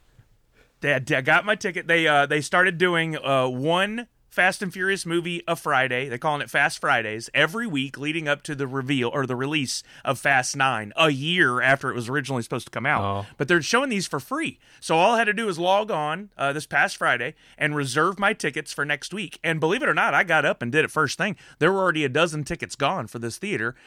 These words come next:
Speaker 1: And then a friend of mine, uh, checked at his local theater in Florida, sold out.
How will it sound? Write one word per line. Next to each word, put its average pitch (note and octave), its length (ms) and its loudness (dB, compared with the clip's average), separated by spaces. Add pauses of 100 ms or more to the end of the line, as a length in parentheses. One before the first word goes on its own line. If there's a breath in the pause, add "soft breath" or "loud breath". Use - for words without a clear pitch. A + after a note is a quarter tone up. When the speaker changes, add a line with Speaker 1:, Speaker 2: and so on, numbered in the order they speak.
(140 loud breath)
Speaker 1:
And D3 160 -4
then D3+ 80 0
a C#3 60 0
friend A#3 240 2
of D#3 80 0
mine, C#3 360 2
uh, B2+ 280 4
checked - 400 0
at C3+ 120 2
his A#3+ 220 2
local C#3+ 240 4
theater B2 460 -2
in B2 300 -4
Florida, E3 440 2 (160 soft breath)
sold F#3+ 360 -2
out. A3+ 280 -2